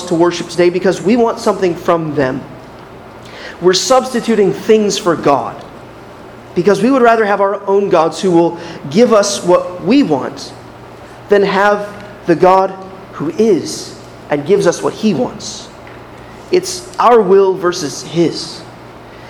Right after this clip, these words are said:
In-, instead of saying, "Thy will be done," we make idols so that we can say, "My will be done." Children,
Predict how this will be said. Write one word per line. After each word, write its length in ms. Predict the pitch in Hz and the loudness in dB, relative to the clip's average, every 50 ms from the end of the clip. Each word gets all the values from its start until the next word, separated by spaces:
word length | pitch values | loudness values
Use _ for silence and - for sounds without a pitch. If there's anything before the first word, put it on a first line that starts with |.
| - - - | -14 -4 0
In-, 140 | 190 185 202 | 2 2 2
instead 440 | 196 202 196 196 196 - 254 247 240 | 2 2 0 0 2 2 4 4 4
of 80 | 196 | 2
saying, 400 | - - 220 196 180 170 151 135 | 2 4 2 4 4 2 0 0
"Thy 260 | - 165 185 202 226 | 2 2 2 2 2
will 380 | 214 185 165 151 139 131 127 - | 0 0 0 0 0 -2 -4 -6
be 140 | - 139 135 | -8 -8 -6
done," 340 | 135 131 113 113 120 147 160 - - - - - - - - - - - - - - - - - - - - | -4 -4 -4 -4 -6 -10 -14 -16 -20 -20 -20 -20 -20 -20 -20 -20 -20 -20 -20 -20 -20 -20 -20 -20 -12 -4 -2
we 100 | 202 226 | 2 4
make 260 | 226 220 214 160 165 | 4 4 4 4 2
idols 640 | 170 185 208 208 185 170 160 143 - - - - - | 4 4 4 4 4 2 0 -2 -6 -10 -10 -10 -4
so 140 | - 196 | -2 0
that 100 | 165 165 | 0 0
we 180 | - 170 196 208 | 0 0 0 0
can 160 | 202 202 165 | 0 0 0
say, 280 | 151 - - 165 156 151 | 0 0 0 0 0 0
"My 320 | 151 147 156 170 196 233 | 0 2 2 2 2 2
will 300 | 226 180 151 135 135 - - - | 2 2 0 -2 -2 -4 -10 -10
be 100 | - 139 | -12 -10
done." 260 | - - 110 - - - - - - - - - - - - - - - - - - - - - - - - - - - - - - - - - - - - - - - - - - - - - - - - - - - - - - - - - - - - - - - - - - - - - | -8 -8 -8 -8 -10 -14 -18 -20 -20 -20 -20 -20 -20 -20 -20 -20 -20 -20 -20 -20 -20 -20 -20 -20 -20 -20 -20 -20 -20 -20 -20 -20 -20 -20 -20 -20 -20 -20 -20 -20 -20 -20 -20 -20 -20 -20 -20 -20 -20 -18 -16 -16 -16 -16 -18 -18 -18 -20 -20 -20 -20 -20 -20 -20 -20 -20 -20 -20 -20 -20 -12 -6
Children, 480 | - - 247 226 165 147 131 127 143 | 0 0 2 2 2 2 0 0 -4